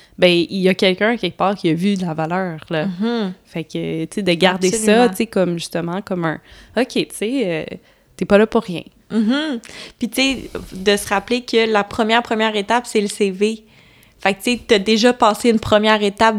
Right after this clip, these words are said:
Speaker 2: vers l'obtention de l'emploi, tu sais, comme de, la, la, le, le, le premier pas dans la bonne direction est fait.
Speaker 1: Tout à fait, c'est ça. Fait que c'est, c'est quand même, euh, de bon augure, là.
Speaker 2: Oui,
Speaker 1: Mhm.
Speaker 2: exactement.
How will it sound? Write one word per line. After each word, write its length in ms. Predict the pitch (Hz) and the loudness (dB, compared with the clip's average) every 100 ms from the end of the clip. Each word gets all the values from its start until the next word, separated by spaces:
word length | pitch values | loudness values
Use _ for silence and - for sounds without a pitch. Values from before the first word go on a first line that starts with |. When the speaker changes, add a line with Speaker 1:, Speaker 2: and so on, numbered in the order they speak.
| 196 | 2
Speaker 2:
vers 220 | 208 214 | 2 2
l'obtention 560 | 208 202 202 190 214 202 | 0 0 -4 -2 -2 0
de 80 | |
l'emploi, 480 | 202 185 - 214 214 | -2 -4 0 2 2
tu 60 | 214 | 2
sais, 120 | 226 | -4
comme 520 | 214 202 185 180 175 185 - - - - _ _ _ _ _ _ _ - | -2 -2 0 -2 -6 -10 -16 -20 -20 -20 _ _ _ _ _ _ _ -10
de, 280 | 202 196 202 - 190 - - - - | 0 4 4 2 -8 -8 -10 -12 -8
la, 220 | 214 208 - | 0 0 0
la, 160 | 208 196 | -2 0
le, 220 | 196 185 | 0 -2
le, 240 | 190 190 196 | 0 2 2
le 100 | 196 | 0
premier 340 | - 262 247 | 2 2 4
pas 160 | 226 262 | 4 4
dans 100 | 247 | 4
la 160 | 208 196 | 4 4
bonne 220 | 214 214 | 2 2
direction 480 | 208 185 - 226 - | 2 0 2 2 4
est 120 | 202 | 2
fait. 560 | 190 - 170 - - - - | 4 2 0 -2 -20 -16 -12
Speaker 1:
Tout 200 | - 220 | 0 0
à 80 | |
fait, 280 | 180 - 185 | 2 0 0
c'est 160 | - 226 | 2 0
ça. 180 | 214 190 | 2 0
Fait 180 | - 190 | 0 -2
que 360 | - 185 170 170 | 0 -2 -2 -4
c'est, 420 | - 180 175 175 | -4 -6 -6 -8
c'est 180 | - 196 | -6 -4
quand 200 | - 202 | 0 2
même, 320 | 196 208 208 | 2 0 2
euh, 240 | 185 180 180 - | 2 0 -2 2
de 80 | 226 | 4
bon 180 | 208 214 | 6 4
augure, 340 | 190 185 165 - - | 4 2 0 -4 -8
là. 80 | 190 | -2
Speaker 2:
Oui, 300 | 233 277 - - - - | 0 0 -2 -20 -12 -2
Speaker 1:
Mhm. 60 | 220 | 0
Speaker 2:
exactement. 600 | 208 208 208 202 180 | 2 0 0 -2 -2